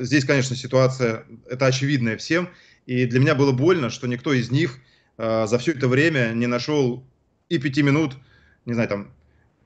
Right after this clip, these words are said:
м, и, или эмпатии, сочувствия, или как минимум там возмущения этим длящимся преступлением, которые в отношении украинцев творятся на территории России. Э, нету ни слова, ни полслова. В основном политзаключённые про политзаключённых. «Пойдём спасать людей», которые пошли спасать людей, которые пошли спасать людей.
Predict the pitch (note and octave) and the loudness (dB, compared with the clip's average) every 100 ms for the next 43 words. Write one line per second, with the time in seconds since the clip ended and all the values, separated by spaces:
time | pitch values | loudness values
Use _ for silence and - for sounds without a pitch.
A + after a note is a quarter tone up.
0 | _ - A#2+ - C#3+ C#3+ C3+ C3 D3+ E3 | _ -10 -10 -10 -8 -6 -6 -2 4 6
1 | D#3 C3 C#3+ C3+ C3 B2+ B2+ A2+ - G#2 | 6 6 4 2 -2 -4 -6 -10 -10 -10
2 | G2 G2 - C#3 D3 C#3+ D3 D#3+ C#3 C3 | -10 -10 -2 0 0 0 -2 -2 -2 -2
3 | B2+ B2 C3+ C3 D#3+ D3 C3+ B2+ C3+ C3 | -2 -2 -2 -2 -2 0 0 -2 -4 -6
4 | B2 C#3 C3 B2+ B2 B2+ C3 B2+ D3 B2 | 0 0 0 -6 -8 -8 -6 -4 -2 -2
5 | A2+ A#2+ A#2 A2+ A#2 C3 A#2+ A#2+ B2 C#3+ | -4 -4 -4 -4 -2 0 0 2 2 2
6 | C3+ - - - - A#2+ C3 C3 B2 A2+ | -2 -8 -14 -16 -2 2 2 2 -2 -2
7 | A#2 A#2 A#2 A#2 A#2 A#2 A2+ - G#2 G2 | -2 -4 -4 -4 -2 0 -2 -6 -12 -12
8 | _ _ _ _ _ _ - A2 A2 G#2+ | _ _ _ _ _ _ -8 -4 -2 -2
9 | G#2+ A2 B2+ C3 C3+ C3+ C3 D3+ D#3 B2+ | -4 0 4 4 4 0 0 0 2 2
10 | A#2+ B2 A#2 A#2 G2 F#2+ G#2 G#2+ B2 C#3+ | 0 -2 -4 -4 -6 -8 -12 -4 2 2
11 | E3+ B2+ A#2 A2+ A#2 B2+ D#3 D#3 C3 A2+ | 2 2 0 0 -4 0 0 0 -2 -2
12 | B2 A#2 A2+ B2 A#2 A#2+ G2+ - A#2 A2 | 0 -2 -4 -6 -4 -4 -4 -4 -2 -4
13 | - A#2 A#2 A#2+ F3 F3 B2 A2 - G#2+ | -4 -4 -2 2 2 2 -2 -2 -4 -8
14 | - A2+ A#2 A#2+ D3 C#3 A2+ A#2 A2 B2+ | -8 -6 -4 0 0 0 -2 -2 -4 -4
15 | B2 B2+ C3 B2 | -4 -2 0 0